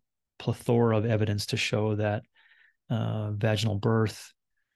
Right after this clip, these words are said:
uh, breastfeeding, and, uh, and a number of children, uh, safely for mom and child, um, is very, very, um, healthy. Um,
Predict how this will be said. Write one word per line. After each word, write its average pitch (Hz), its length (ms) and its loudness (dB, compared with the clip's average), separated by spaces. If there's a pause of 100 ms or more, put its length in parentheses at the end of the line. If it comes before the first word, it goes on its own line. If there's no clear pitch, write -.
(240)
uh, 107 340 -4
breastfeeding, 104 920 2 (640)
and, 104 500 0
uh, 104 460 -4 (640)
and 107 320 -2
a 127 80 0
number 107 300 4
of 101 100 0
children, 104 580 2 (400)
uh, 110 100 -2
safely 104 600 2
for 107 240 -2
mom 101 420 2
and 104 220 -2
child, 107 500 -4 (640)
um, 107 600 0 (120)
is 120 180 2
very, 107 600 0 (320)
very, 110 920 0
um, 104 480 -4
healthy. - 500 -4 (1200)
Um, 110 640 -2